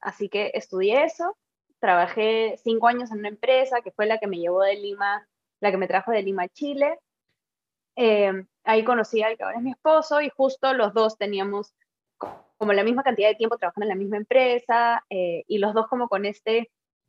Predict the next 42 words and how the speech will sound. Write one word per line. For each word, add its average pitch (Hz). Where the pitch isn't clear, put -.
eh, 185
con, 208
con 214
estas 247
ansias 254
de, 226
de 214
repente 220
no 240
quedarnos 226
estancados 190
ahí 170
por 202
el 185
resto 190
de 196
nuestras 196
vidas. 175
Y, 214
y 220
ahí 220
como 220
conversando 214
en 247
qué 262
podríamos 240
hacer, 254
él 240
hace 240
tiempo 220
que 220
quería 185
hacer, 202
eh, 170
algún 202
curso 226
de 226
administración 220
porque 214
él 202
es -
ingeniero, 220